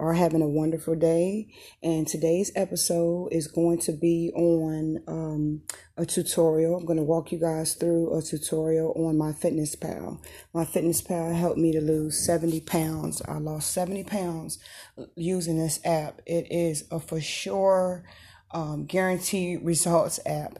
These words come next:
if you do what you're supposed to do as far as calorie counting. It's a calorie counting tracker. And, um, as I said, it, it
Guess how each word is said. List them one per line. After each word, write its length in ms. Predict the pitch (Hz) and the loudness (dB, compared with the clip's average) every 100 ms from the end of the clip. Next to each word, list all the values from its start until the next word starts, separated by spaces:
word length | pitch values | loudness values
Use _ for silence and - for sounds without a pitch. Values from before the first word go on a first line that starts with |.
| - | -6
if 220 | 180 - | -6 -6
you 80 | 180 | -4
do 200 | 170 165 | 0 0
what 120 | 170 | 0
you're 120 | 165 | -2
supposed 460 | 156 147 165 151 147 | -4 -4 -2 -2 -4
to 60 | |
do 260 | 147 151 151 | -4 -2 -2
as 220 | - 151 | -2 -4
far 280 | - 147 151 | -4 -2 -2
as 140 | 147 | -4
calorie 400 | - - 147 143 | -8 -8 -6 -8
counting. 380 | - 156 - 98 | -8 -10 -10 -12
It's 220 | - 156 165 | -6 -6 -6
a 40 | |
calorie 360 | - 165 165 170 | -6 -4 -4 -4
counting 420 | 175 - 165 170 - - - - _ - | -6 -6 -6 -8 -16 -20 -20 -20 _ -12
tracker. 640 | - 196 160 156 190 208 208 _ _ _ - | 2 4 4 2 0 0 -4 _ _ _ -8
And, 300 | 175 165 160 | -2 0 0
um, 400 | 160 156 151 151 - | -2 -4 -4 -6 -4
as 200 | 160 170 | -4 -2
I 80 | |
said, 420 | 160 190 170 156 151 | 0 2 2 0 -4
it, 180 | 151 | -6
it 120 | 160 | -6